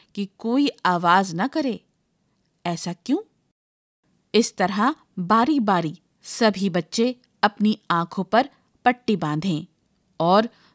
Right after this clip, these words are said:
दूसरे बच्चों को छूकर पहचानने की कोशिश करें। खुद को किसी और के हालात में रखकर हम उसकी मुश्किलात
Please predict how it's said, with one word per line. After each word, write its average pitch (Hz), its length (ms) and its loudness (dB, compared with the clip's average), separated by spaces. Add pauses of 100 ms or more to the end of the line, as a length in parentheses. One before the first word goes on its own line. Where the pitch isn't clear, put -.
(120)
दूसरे 285 440 2
बच्चों 175 400 -4
को 233 300 -2 (300)
छूकर 226 420 -2
पहचानने 180 800 -2
की 285 160 -6
कोशिश 247 460 0
करें। 151 360 -6 (800)
खुद - 300 0
को 370 160 2
किसी 254 360 0
और 220 380 4
के 254 180 -2
हालात 180 560 -2
में 185 240 -2 (380)
रखकर 208 500 -2 (540)
हम 240 220 2 (260)
उसकी 254 340 -2
मुश्किलात 190 680 0